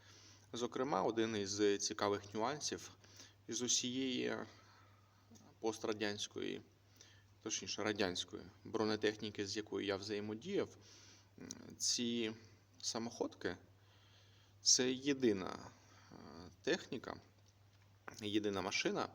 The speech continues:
єдиний тип машин, і у яких, е, гуслянки, е, крутяться, в змозі крутитися в протилежні боки.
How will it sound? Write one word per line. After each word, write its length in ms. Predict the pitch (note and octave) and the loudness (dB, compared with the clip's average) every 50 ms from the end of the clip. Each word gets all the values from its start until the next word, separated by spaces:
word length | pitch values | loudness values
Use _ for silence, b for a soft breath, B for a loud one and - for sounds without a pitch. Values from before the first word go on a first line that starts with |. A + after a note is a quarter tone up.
| B B B B B B B B B B B B - - - | B B B B B B B B B B B B -20 -14 -4
єдиний 380 | A2+ A2+ A2+ A2 A2+ G#2+ G2 F#2+ | -2 0 2 2 2 2 0 0
тип 200 | - G2+ - - | 0 -2 -2 0
машин, 500 | G2+ G#2 - - - - E3 A3+ A3 D3 - - - - - - - - - - | -2 2 4 4 4 4 2 0 -2 -6 -10 -14 -20 -20 -20 -20 -20 -20 -10 -6
і 220 | G#2+ G#2 G#2+ - - - - - | -4 -2 -2 -2 -2 -4 -10 -6
у 80 | - A#2 | -4 -2
яких, 480 | A#2 A#2 A#2 - - F3 - - - B2+ | -2 -2 0 0 0 0 0 0 0 0
е, 300 | A2 G#2 G#2 G#2 - - - - - - - - - - - - - | 2 2 2 0 -2 -4 -10 -18 -20 -20 -20 -20 -20 -20 -20 -16 -12
гуслянки, 680 | - G#2 G#2+ A2+ - - B2 B2 C3+ - B3+ - - G2 | -8 -6 -2 0 0 2 4 2 2 2 0 0 0 0
е, 60 | F2+ - B B B B B B B B B B B B B B B B - - - - G1+ G1+ G1+ G1+ G1+ - | 0 -2 B B B B B B B B B B B B B B B B -20 -20 -18 -16 -14 -14 -14 -16 -16 -2
крутяться, 540 | - C#3 C#3+ D3+ - D#3 - - - B2 G#2 | 0 0 0 2 2 2 2 2 2 2 0
в 60 | - | 0
змозі 320 | - B2 C#3 D3+ C#3 C3+ | 0 0 2 2 2 2
крутитися 580 | - - A#2+ - E3 D#3+ D#3 D3+ - - B2 G#2 | 0 -2 2 4 4 4 6 6 4 6 4 2
в 280 | G2 G#2 A#2 C3 C3+ | 2 4 4 4 4
протилежні 580 | B2+ - - G#2+ - A2+ A2+ A2+ G#2+ A2 A2 G2+ | 4 2 -2 -4 0 2 2 2 2 2 -2 -2
боки. 480 | F#2+ G2+ A2+ G#2+ - - G2 E2+ - | 0 -2 -2 -2 0 -2 -2 -2 -2